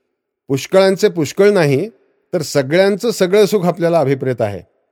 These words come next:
ही सुखकल्पना हितावर आधारलेली असल्यानं, म्हणजेच ती हितरूप असल्यानं, योग्य त्या संस्कारानं आणि उचित नियमनानं हे साधणं शक्य आहे.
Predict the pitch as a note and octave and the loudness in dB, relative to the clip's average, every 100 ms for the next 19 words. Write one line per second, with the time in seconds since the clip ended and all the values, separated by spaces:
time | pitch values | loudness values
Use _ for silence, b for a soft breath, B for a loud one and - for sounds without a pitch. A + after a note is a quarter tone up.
0 | _ _ _ _ F3 G#3 F#3+ F3+ F#3 F3+ | _ _ _ _ -6 -4 -2 -2 0 -2
1 | D#3+ E3 G3 C#3 C3 E3 F3 G3 E3 D#3 | -2 -4 -4 -6 -4 0 2 2 0 0
2 | D#3+ D#3+ D#3+ C3+ C#3+ D#3 C3 G#2 - _ | 0 0 0 -2 -2 -2 -2 -6 -12 _
3 | _ _ _ A#2 D#3 F3 C3+ - - D3+ | _ _ _ -2 0 2 0 -4 -8 -4
4 | B2+ B2 F3+ A3 F#3 D3+ E3 D3+ B2 G#2+ | -2 -2 0 0 -2 -4 -2 0 -2 -6
5 | - _ _ - A2 D#3+ E3+ F#3+ G#3 F#3+ | -14 _ _ -10 -4 -4 -2 -2 0 -2
6 | F3 D#3 - D#3+ D3+ C#3+ F#3+ - C#3+ D3+ | -2 -2 -2 -2 -2 -4 -8 -10 -8 -6
7 | C3+ G3 G#3+ - B2 D3+ E3+ D#3+ D#3 D#3+ | -6 -6 -8 -6 -4 -2 0 0 0 0
8 | D#3+ E3+ D3+ C#3 D3+ F3 E3 A2+ | -2 -2 -2 -2 -2 -4 -6 -8